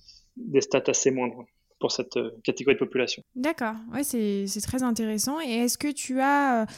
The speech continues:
Speaker 2: donc là, tu parles vraiment de la newsletter. Est-ce que,
Speaker 1: Oui.
Speaker 2: euh, t'as à peu près des chiffres ? Alors, je sais pas si on peut les trouver, mais sur, euh, Facebook, Instagram, il me semble pas qu'on puisse savoir,
Speaker 1: Non.
Speaker 2: euh, dans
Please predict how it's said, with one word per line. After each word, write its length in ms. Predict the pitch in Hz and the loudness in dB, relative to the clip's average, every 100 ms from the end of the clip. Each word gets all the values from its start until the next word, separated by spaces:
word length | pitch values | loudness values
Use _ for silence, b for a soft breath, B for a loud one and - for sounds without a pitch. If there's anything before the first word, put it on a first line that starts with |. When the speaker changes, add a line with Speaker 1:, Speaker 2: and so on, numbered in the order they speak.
| B | B
Speaker 2:
donc 120 | 233 247 | 0 2
là, 100 | 285 | 2
tu 140 | 277 | 0
parles 200 | 247 233 | 2 2
vraiment 320 | 233 240 254 269 | 2 2 2 2
de 340 | 254 247 233 | 2 2 2
la 200 | 226 226 | 2 2
newsletter. 880 | 226 226 247 262 240 247 240 262 311 339 - B B B | 4 4 4 2 2 2 2 2 2 -2 -8 B B B
Est-ce 200 | 226 240 - | 0 0 2
que, 260 | 269 294 | 2 4
Speaker 1:
Oui. 60 | 285 | 4
Speaker 2:
euh, 200 | 254 220 | 4 0
t'as 280 | 214 226 233 | 0 0 0
à 40 | |
peu 100 | 214 | -2
près 240 | 196 - 233 | -4 -2 0
des 120 | 214 | 0
chiffres ? 400 | - - 285 262 | 0 0 0 2
Alors, 160 | 214 202 | 2 2
je 120 | 202 | 0
sais 80 | 226 | 0
pas 100 | 311 | -2
si 160 | - | 0
on 80 | 240 | 0
peut 140 | 220 | 2
les 100 | 220 | 0
trouver, 380 | 214 - 247 269 | -2 -2 2 4
mais 160 | 254 220 | 4 2
sur, 240 | - 214 | 0 -2
euh, 160 | 214 208 | 0 -2
Facebook, 560 | 226 214 208 247 262 | -2 -2 -2 -2 0
Instagram, 500 | 240 208 220 220 240 | -2 -2 -2 0 2
il 60 | 247 | 2
me 40 | |
semble 300 | 220 233 226 | 2 2 2
pas 160 | 220 254 | 2 0
qu'on 160 | 262 226 | 0 -2
puisse 280 | - 233 - | -4 -4 -2
savoir, 840 | - 240 226 240 247 247 - - B B B | 0 0 0 0 0 0 -4 -12 B B B
Speaker 1:
Non. 140 | 285 - | -4 -2
Speaker 2:
euh, 1160 | 214 208 208 208 202 202 202 202 196 202 196 202 | 0 2 4 2 2 2 0 0 -2 -4 -4 -4
dans 160 | 202 | -2